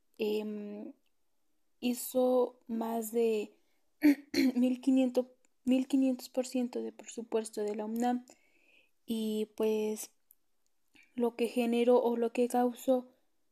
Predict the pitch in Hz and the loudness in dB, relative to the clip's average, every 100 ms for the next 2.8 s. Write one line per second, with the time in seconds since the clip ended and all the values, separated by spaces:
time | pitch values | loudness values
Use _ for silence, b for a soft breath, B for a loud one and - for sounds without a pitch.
0 | _ _ - 247 254 262 254 247 240 233 | _ _ 0 2 4 4 2 0 -2 -4
1 | 226 226 220 220 226 214 - 214 233 226 | -4 -6 -8 -6 -6 -6 -6 -6 -6 -6
2 | 220 214 226 226 254 269 247 254 | -4 -2 -2 2 4 6 4 -2